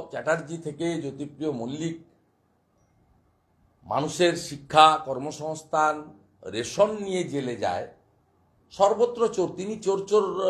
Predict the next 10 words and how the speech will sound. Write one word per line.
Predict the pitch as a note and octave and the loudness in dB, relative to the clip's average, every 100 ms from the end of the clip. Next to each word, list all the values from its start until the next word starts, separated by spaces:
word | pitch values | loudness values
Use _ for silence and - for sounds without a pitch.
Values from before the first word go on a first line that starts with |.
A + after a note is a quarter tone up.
| F#3 | 2
শব্দ | F#3 D#3 D3 C#3+ | 0 -4 -4 2
ভীত, | G3 B2 F#3+ - G#2 - - | 0 0 -2 0 0 -2 -14
সেই | - C#3+ | -8 -4
কারণে | E3 D#3+ E3 F3+ | 0 0 0 0
নভেম্বর | D3+ C#3+ D3 D3 | 0 -2 -4 -4
ডিসেম্বরে | C#3+ E3 D3 D#3+ | -4 -8 -6 -4
আমাকে | D#3+ D#3+ D#3 | -4 -4 -8
বিধানসভার | D3+ D3+ C#3 D3+ D3 | -6 -6 -4 -4 -2
বাইরে | C3 C3 C#3+ | -4 -4 -8
রেখেছেন। | - D#3 D#3 | -10 -10 -14